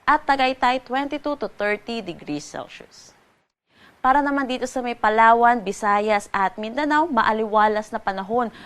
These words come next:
ang kanilang aasahan. Pero asahan din natin yung init at alinsangan, lalo na sa tanghali hanggang hapon, na may mataas na tsansa ng mga localized thunderstorm pagdating sa hapon at sa gabi. Ugaliin po natin magdala ng payong,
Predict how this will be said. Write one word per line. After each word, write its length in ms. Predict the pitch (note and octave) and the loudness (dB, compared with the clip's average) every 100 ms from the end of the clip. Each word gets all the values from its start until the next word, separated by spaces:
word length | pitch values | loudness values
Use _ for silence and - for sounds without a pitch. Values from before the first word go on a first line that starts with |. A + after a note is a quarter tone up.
| - | -4
ang 240 | G3 G#3 | -2 -2
kanilang 480 | - G3 G3+ F#3+ F3+ | 0 0 0 -2 0
aasahan. 560 | F#3 F3+ - F3 F#3+ G#3+ | -2 -2 -4 -4 -2 0
Pero 160 | G#3+ | 0
asahan 480 | G#3+ A3+ G#3+ G#3 A3 | 0 0 2 2 0
din 240 | G#3 A3+ | -6 -6
natin 400 | A3+ G#3 B3 B3+ - - - | -2 -2 -2 -4 -6 -18 -10
yung 240 | A3 A3+ - | -8 -8 -6
init 320 | A#3+ C4 D4 - | -4 0 0 0
at 160 | A#3 - | -2 2
alinsangan, 720 | A3+ A3 A3 - G3+ A#3 G#3+ E3+ | 2 2 0 0 2 2 0 2
lalo 240 | F#3 A3+ | 2 2
na 160 | C4+ B3+ | -2 -6
sa 80 | |
tanghali 640 | A#3 G3 F#3 F3+ A3 C4+ - | -4 -4 -4 -2 -2 0 -4
hanggang 400 | - F3+ F3 E3 | -8 -6 -6 -4
hapon, 560 | F3+ A3+ A#3+ G#3 B3+ - - - | 2 2 4 2 2 -4 -14 -8
na 160 | A3+ | -4
may 80 | A#3+ | -2
mataas 560 | B3 A#3 A#3 A3 A#3 - | 0 0 2 2 0 -4
na 80 | A3 | -8
tsansa 560 | - G#3 G#3+ - G#3 G#3 | -4 -4 -4 -2 0 0
ng 80 | G3+ | -2
mga 240 | F#3 F3+ | -4 -2
localized 560 | G#3 B3+ C#4 C4 C4+ - | -2 0 2 0 -2 -4
thunderstorm 560 | C4+ C4+ C#4 C#4 C4 C4+ - - - | -2 -2 -2 0 0 -2 -14 -6 2
pagdating 480 | E4 B3 A3 G3+ | 2 2 -2 -4
sa 160 | F#3 E3+ | -6 -8
hapon 560 | - E3 - - D#3+ D#3+ | -4 -2 -2 -4 -4 -6
at 240 | C#3 C#3 - | -10 -10 -12
sa 160 | - | -12
gabi. 320 | D3+ C3+ C#3+ - | -12 -10 -10 -8
Ugaliin 400 | E3 F#3 A3 B3+ | -2 0 0 -2
po 160 | C#4 | -2
natin 240 | C4+ C4 C4+ | -2 -2 -2
magdala 320 | C4 B3+ B3+ B3+ | -4 -2 -2 -2
ng 80 | |
payong, 480 | B3 D4+ F4+ E4 F4 | 0 2 4 4 0